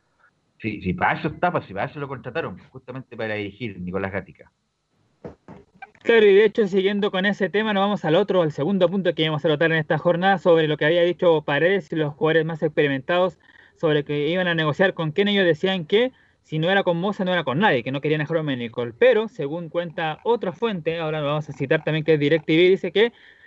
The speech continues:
Speaker 2: las negociaciones no se va a integrar Aníbal Moza, va a seguir siendo Jaron McNichol junto con Alejandro Paul, uno de los gerentes del cuadro de Colo-Colo, los que van a estar negociando, además del abogado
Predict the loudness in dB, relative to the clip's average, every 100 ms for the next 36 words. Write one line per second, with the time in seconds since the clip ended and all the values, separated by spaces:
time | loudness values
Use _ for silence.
0 | _ _ -6 -2 0 -2 -4 0 0 2
1 | 2 2 2 4 4 4 4 2 2 -2
2 | -2 -4 -4 -4 -2 -2 0 0 0 0
3 | -2 -6 _ 0 0 2 -2 -2 0 0
4 | 0 -4 0 0 2 0 0 -2 0 0
5 | 2 4 4 0 -4 -2 -4 -4 -6 -2
6 | 0 0 -2 -2 0 0 0 0 4 4
7 | 4 0 -2 -2 -2 -4 0 -2 0 2
8 | 4 4 4 4 4 4 2 2